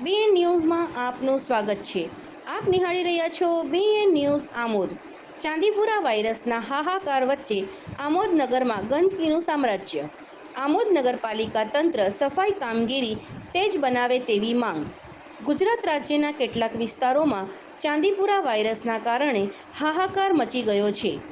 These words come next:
તેમજ નાના બાળકોએ જીવ પણ ગુમાવવાનો વારો આવ્યો છે. ત્યારે સમગ્ર રાજ્યમાં આરોગ્ય તંત્ર કામે લાગી રહ્યું છે, પરંતુ આમોદ પાલિકા તંત્ર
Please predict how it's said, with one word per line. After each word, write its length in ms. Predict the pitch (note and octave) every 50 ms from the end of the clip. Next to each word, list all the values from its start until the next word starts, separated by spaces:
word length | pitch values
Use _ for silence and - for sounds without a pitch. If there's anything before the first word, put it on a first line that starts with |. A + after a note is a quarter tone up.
| - - - - -
તેમજ 320 | - E4+ E4+ D#4+ C4 G#3+ F#4+ - - - C4 C#4+
નાના 320 | D#4 E4 F4+ F#4+ G4 F#4+
બાળકોએ 500 | F#4 F4 F4 F#4 F#4 F4+ F4+ F#4 F4+ F4+ C4
જીવ 280 | - A#3+ C#4 E4 F4+ F4
પણ 220 | F4 F4 F4 C4+
ગુમાવવાનો 560 | C4 B3 B3 B3 B3 B3 B3 A#3+ B3+ C4+ C4+
વારો 280 | A3 G#3 G3+ G3+ A#3 B3
આવ્યો 420 | F#3 G3 F#3+ F3+ F#3+ G3 G3 G3 - -
છે. 100 | F#3 D3+ D3 - - - - - - -
ત્યારે 260 | D#4+ D#4 C#4 A3+ F#3 -
સમગ્ર 420 | - - - D4 D#4 F4+ G4 G#4+ G#4+ G#4+ G4
રાજ્યમાં 520 | E4 C#4 B3 G#3 - C4 B3 A#3+ G3 F3+ - - -
આરોગ્ય 440 | - A3+ B3+ D4 F#4 F4+ F4 G4+ G#4 -
તંત્ર 260 | D#4+ C4+ C4 B3+ A#3 A3 G#3 G#3
કામે 240 | - C4+ C#4+ D#4 F4 G4
લાગી 360 | F4 C4 A3 G#3+ A#3 C4+ C4
રહ્યું 260 | A#3 G3+ G#3 G#3 G#3+
છે, 160 | G#3 - G#3+ D#3+ - - - - - - - - -
પરંતુ 400 | - E4 D#4+ D#4 D#4 D#4 D4+ A#3+ F#3+ - - A3+ A#3+
આમોદ 240 | C4+ D4 F#4 G#4+ G4+
પાલિકા 440 | - F4 E4 E4 F4 E4+ E4 E4+ E4
તંત્ર 360 | E4 - C#4 C#4+ D4+ D4 C4